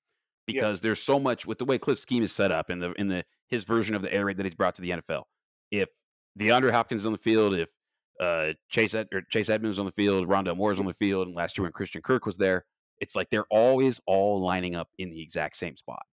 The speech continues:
Speaker 1: Exact same, yeah,
Speaker 2: because
Speaker 1: that was,
Speaker 2: that's
Speaker 1: yeah.
Speaker 2: just, that's what, that's his offense, and that shit sucks. That makes it so easy for a
Speaker 1: So
Speaker 2: defense
Speaker 1: easy to scheme.
Speaker 2: to game
Speaker 1: That's the
Speaker 2: plan
Speaker 1: one thing
Speaker 2: on.
Speaker 1: I was like, like, he was like, "Well, without
Speaker 2: But
Speaker 1: DeAndre Hopkins." I'm like, "Well, he just lines up to the left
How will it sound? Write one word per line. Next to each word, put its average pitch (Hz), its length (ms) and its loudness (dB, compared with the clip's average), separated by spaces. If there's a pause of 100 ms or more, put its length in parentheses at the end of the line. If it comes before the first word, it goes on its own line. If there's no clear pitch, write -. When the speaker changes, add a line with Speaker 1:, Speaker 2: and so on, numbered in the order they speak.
(200)
Speaker 1:
Exact 240 260 6
same, 240 160 6
yeah, 190 100 0
Speaker 2:
because 175 200 8
Speaker 1:
that 196 200 6
was, - 140 4 (100)
Speaker 2:
that's 107 220 0
Speaker 1:
yeah. 320 80 6
Speaker 2:
just, - 260 12
that's 104 240 4
what, 107 200 2 (120)
that's 101 220 0
his 110 140 2
offense, 127 500 2
and 95 160 -2
that 98 140 0
shit - 200 -2
sucks. - 300 2
That 95 160 -2
makes 107 220 0
it 107 120 -6
so 127 500 4
easy 120 320 -2
for 107 180 0
a 98 40 4
Speaker 1:
So 90 80 -2
Speaker 2:
defense 117 460 8
Speaker 1:
easy 220 260 4
to 165 100 -2
scheme. 160 300 -4
Speaker 2:
to 113 140 0
game 123 220 2
Speaker 1:
That's 196 140 10
the - 60 6
Speaker 2:
plan - 80 8
Speaker 1:
one - 100 10
thing - 120 -2
Speaker 2:
on. - 60 10
Speaker 1:
I - 20 2
was 214 140 2
like, 208 280 4
like, 165 200 8
he 185 60 -2
was 185 120 -2
like, 156 100 4
"Well, 147 320 4
without 147 280 4
Speaker 2:
But 143 80 2
Speaker 1:
DeAndre 143 240 2
Hopkins." 156 300 -2
I'm 175 140 2
like, 165 240 2
"Well, 190 120 6
he 285 80 0
just 277 180 0
lines 254 160 6
up 220 80 -8
to 226 80 6
the 202 80 4
left 226 320 4